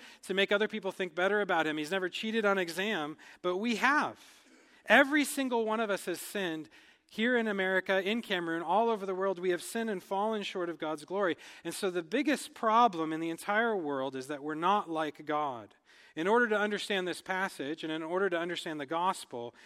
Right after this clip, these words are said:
we have to first understand that people are not good. All people in America, Cameroon, and China have fallen short of God's glory.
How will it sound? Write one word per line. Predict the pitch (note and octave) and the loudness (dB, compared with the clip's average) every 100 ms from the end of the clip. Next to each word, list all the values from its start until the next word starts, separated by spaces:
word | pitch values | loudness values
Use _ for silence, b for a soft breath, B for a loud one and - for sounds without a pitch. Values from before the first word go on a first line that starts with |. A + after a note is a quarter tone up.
| B | B
we | D#3+ | 0
have | F#3 F3+ | 0 0
to | E3 | -6
first | - A#3+ C4+ - - | -4 -2 0 -2 -2
understand | G#3+ A3+ A3 - - C#3 B2+ B2 C3 - b b b | -2 -2 -4 -6 -8 -8 -8 -10 -14 -20 b b b
that | D#3 D3+ | -6 -6
people | - A#3+ A#3 F3+ D#3+ | -6 -6 -4 -4 -2
are | D#3 D3 | -4 -4
not | D#3 C#3 C#3 | -6 -8 -8
good. | C#3 G#2+ - _ _ _ _ _ _ _ _ _ - | -8 -10 -16 _ _ _ _ _ _ _ _ _ 2
All | F#3 C4 D4 | 6 8 6
people | - E3 - C3+ F3 A3 _ _ _ _ _ _ _ _ _ _ _ | 2 -4 -4 -6 -8 -10 _ _ _ _ _ _ _ _ _ _ _
in | D3 | -8
America, | D3 E3 G#3 G#3 G#3+ G3 | -4 0 2 2 0 -2
Cameroon, | - F3 F3+ F#3+ G#3 G#3 | -2 -4 0 0 2 0
and | D3+ | -2
China | C#3 F3+ F3+ F#3 E3+ | -4 -4 -2 -2 -2
have | D#3+ C#3 | -4 -6
fallen | - F#3+ G#3+ A3 G3 | -4 0 0 -2 -6
short | - E3 D#3 | -6 -4 -4
of | C#3+ | -6
God's | D3 C3+ C3 | -6 -6 -8
glory. | D3 D#3 C3 A2+ | -4 -4 -4 -8